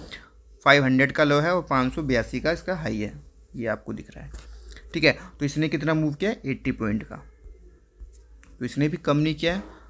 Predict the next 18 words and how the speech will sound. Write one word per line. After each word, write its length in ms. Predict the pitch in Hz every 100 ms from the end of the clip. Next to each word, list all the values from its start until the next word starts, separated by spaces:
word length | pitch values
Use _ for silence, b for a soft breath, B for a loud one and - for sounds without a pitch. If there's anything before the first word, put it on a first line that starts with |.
| B -
but 180 | 147 147
हमारे 280 | 139 131 135
यहाँ 140 | 147 143
पैसा 220 | 127 151
काफ़ी 300 | 131 117 127
कम 220 | 127 120
लगा 200 | 117 113
है, 120 | 160 - - - _ - - - -
ठीक 140 | 156
है, 160 | 143 - B B B
क्योंकि 240 | 131 127 156
ये 120 | 156
फ़ाइव 300 | 156 120 120
हंड्रेड 280 | 120 120 -
के 120 | 123
आसपास 380 | 110 - - -
का 120 | -
है। 140 | -